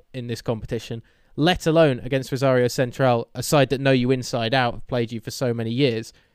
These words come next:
But they've never been close to looking like they're gonna get themselves into this group, aside from when they maybe took the lead early on in this game this week. And Doce de Octubre and Huachipato have been really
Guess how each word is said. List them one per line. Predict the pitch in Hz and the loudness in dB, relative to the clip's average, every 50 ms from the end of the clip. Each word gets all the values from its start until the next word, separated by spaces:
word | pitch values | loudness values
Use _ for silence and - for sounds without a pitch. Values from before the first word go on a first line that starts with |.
| _ _ _ _ _ - | _ _ _ _ _ -2
But | 196 175 | 0 0
they've | 196 170 190 | 0 0 2
never | 226 247 262 262 | 4 4 4 4
been | 196 226 196 175 | 2 0 -4 -6
close | - - 196 208 226 220 170 - - - | -6 -2 0 2 2 2 2 -2 -6 -6
to | - 151 143 139 127 107 - - _ _ _ _ _ _ _ _ _ | -2 0 0 0 0 -2 -6 -12 _ _ _ _ _ _ _ _ _
looking | 139 143 170 156 - 156 143 | -2 -2 -2 -2 -2 -2 -4
like | 139 131 | -2 -2
they're | 120 131 | -2 0
gonna | 120 147 139 135 | 0 0 0 2
get | - 156 - 143 | 0 0 0 -2
themselves | 139 127 - - 175 170 151 123 117 - - - | -6 -8 -2 2 4 4 4 2 0 -4 -8 -6
into | 143 143 139 123 135 | -4 -4 -4 -4 -2
this | 127 127 - - | -2 -4 -4 -2
group, | - 147 147 131 110 - - - | 0 2 4 4 2 0 -6 -12
aside | - - - 147 143 139 - | -10 -6 -2 0 0 0 0
from | 135 131 | -2 -6
when | 127 127 | -6 -4
they | 127 120 120 | -4 -4 -2
maybe | 131 135 135 123 120 | 0 0 0 0 -2
took | 110 - - - - | -4 -8 -10 -8 -6
the | 120 | -4
lead | 120 120 117 117 110 - - - _ _ _ _ | -2 0 0 -2 -4 -6 -12 -20 _ _ _ _
early | - 135 123 120 120 127 | -2 0 2 2 4 4
on | 135 131 123 120 | 4 4 2 0
in | 107 110 | -2 -4
this | 110 - - | -6 -8 -8
game | - 113 110 107 110 | -8 -8 -8 -8 -8
this | 110 - - - | -10 -12 -10 -10
week. | 113 - - _ _ _ _ _ _ _ _ _ _ | -12 -12 -12 _ _ _ _ _ _ _ _ _ _
And | - 147 151 147 139 127 - _ _ _ _ _ _ _ _ _ _ _ _ _ - | -4 -2 -2 -2 -4 -8 -12 _ _ _ _ _ _ _ _ _ _ _ _ _ 0
Doce | 214 208 - 208 | 0 0 2 2
de | 185 180 | 2 2
Octubre | 170 196 - 170 147 147 143 135 | 2 4 2 2 2 4 2 2
and | 123 | 2
Huachipato | 135 143 - - - - 147 139 - 135 107 107 - _ _ _ _ _ | 0 -2 -4 -4 -2 0 0 0 0 -2 -2 -4 -6 _ _ _ _ _
have | 147 143 - | -8 -2 0
been | 170 156 147 143 143 151 | 0 0 2 0 0 4
really | 170 196 220 208 185 160 156 135 | 8 8 8 8 8 6 4 0